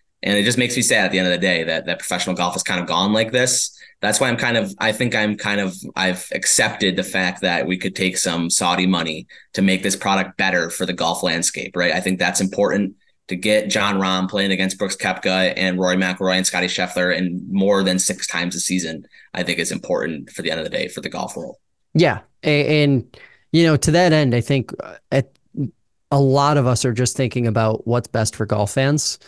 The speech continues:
Speaker 2: what's best
Speaker 1: Yeah.
Speaker 2: for the, the professional game. Um, what percentage of golf fans do you think have been lost so far because of this back and forth and, and all the kind of, like, politics that have gotten involved in,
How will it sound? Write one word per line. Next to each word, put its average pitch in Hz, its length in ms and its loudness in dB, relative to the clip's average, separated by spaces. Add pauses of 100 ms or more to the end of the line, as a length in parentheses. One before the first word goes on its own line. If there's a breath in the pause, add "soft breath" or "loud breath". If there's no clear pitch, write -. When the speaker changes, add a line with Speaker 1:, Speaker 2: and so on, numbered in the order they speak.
(260 soft breath)
Speaker 2:
what's 131 200 2
best 120 300 2
Speaker 1:
Yeah. - 60 -8
Speaker 2:
for 117 340 2
the, 110 240 0 (140)
the 127 180 2
professional 143 680 2
game. 143 400 4 (500 loud breath)
Um, 127 400 2 (260)
what 147 400 2 (200)
percentage 147 720 2
of 117 240 -4
golf 123 240 2
fans 110 320 0
do - 100 0
you 120 80 2
think 120 220 0
have 117 140 2
been 113 160 2
lost 107 640 0 (400 soft breath)
so 131 260 4
far 117 240 2
because 120 360 4
of 107 140 2
this 110 220 2
back 110 320 0
and 110 160 -2
forth 110 380 -2
and, 104 280 0
and 110 220 2
all 117 240 4
the 107 140 4
kind 110 260 2
of, 107 60 4
like, 107 260 0 (380 soft breath)
politics 120 640 0
that 120 100 4
have 104 100 2
gotten 113 220 0
involved 107 420 0
in, 104 260 -2